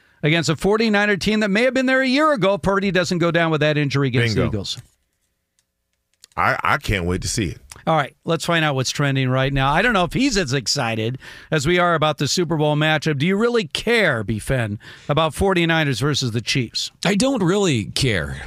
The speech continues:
Speaker 3: I really don't. You know, I am an N F L fan, free agent. We've talked about this, being that I'm from San Diego, and the team that used to be there.
Speaker 1: Well, I, I, I'm gonna get, you, you're sort of spoiling it 'cause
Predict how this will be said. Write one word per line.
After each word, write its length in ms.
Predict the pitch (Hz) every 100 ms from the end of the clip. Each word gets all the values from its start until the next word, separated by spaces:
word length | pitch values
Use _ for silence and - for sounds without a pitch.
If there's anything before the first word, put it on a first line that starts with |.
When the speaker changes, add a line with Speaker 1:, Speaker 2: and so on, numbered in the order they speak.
| -
Speaker 3:
I 80 |
really 280 | 131 185 165
don't. 400 | 143 170 113 107
You 80 | 123
know, 120 | 120
I 140 | 120 160
am 160 | 156
an 100 | 135
N 120 | 127
F 120 | 131 127
L 80 |
fan, 240 | 117 123 120
free 200 | - 110
agent. 180 | 117 120
We've 140 | 104
talked 240 | 117 123
about 200 | 127 117 -
this, 240 | 123 -
being 260 | - 113 107
that 100 | 104
I'm 80 |
from 140 | 101 101
San 240 | - 110
Diego, 600 | 104 101 104 120 123 131 -
and 300 | 104 98 98
the 100 | 95
team 300 | - 120 110
that 280 | 101 98 -
used 280 | 101 113 -
to 140 | 110 - -
be 160 | 104
there. 300 | 110 110 131 131
Speaker 1:
Well, 180 | 156 165
I, 460 | 165 170 165 170 202
I, 220 | 226 180
I'm 80 | 233
gonna 160 | 220
get, 300 | 180 220 175
you, 200 | 202 170
you're 220 | 202 156 143
sort 240 | 208 180
of 140 | 139
spoiling 420 | - 196 180 160 127
it 60 |
'cause 280 | 120 139 -